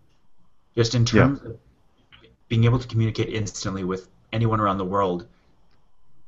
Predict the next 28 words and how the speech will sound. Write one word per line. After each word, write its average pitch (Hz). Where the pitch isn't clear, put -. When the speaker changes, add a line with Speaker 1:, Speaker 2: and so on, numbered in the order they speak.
Speaker 1:
it's, -
it's -
hard 127
to 107
put 113
any 104
other 98
network 95
or 95
any 101
other 98
method 98
of 90
communication 92
above -
Twitter 92
and 87
what 90
it -
does. -
Uh, 95
so -
maybe 160
let's 175
talk 117
a 117
bit 101
about 98